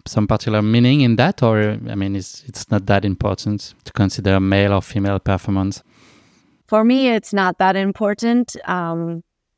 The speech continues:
Speaker 2: I am never chasing after places or times or podiums. It's, uh, for me, more important to know that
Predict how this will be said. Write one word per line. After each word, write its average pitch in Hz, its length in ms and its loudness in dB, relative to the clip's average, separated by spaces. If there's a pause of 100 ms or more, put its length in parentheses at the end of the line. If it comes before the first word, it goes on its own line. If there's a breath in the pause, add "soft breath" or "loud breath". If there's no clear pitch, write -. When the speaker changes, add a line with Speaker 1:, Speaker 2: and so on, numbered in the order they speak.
(120)
Speaker 2:
I 190 100 0
am 190 180 0
never 190 680 0 (320)
chasing 185 420 0
after 180 320 0
places 180 600 0
or 175 220 -2
times 170 680 -2
or 160 200 -4
podiums. 170 920 0 (800)
It's, - 460 -2
uh, 165 760 -2 (1400)
for 190 200 0
me, 190 220 2
more 185 280 0
important 175 640 -2
to 165 120 -6
know 160 500 -2 (560)
that 165 360 -2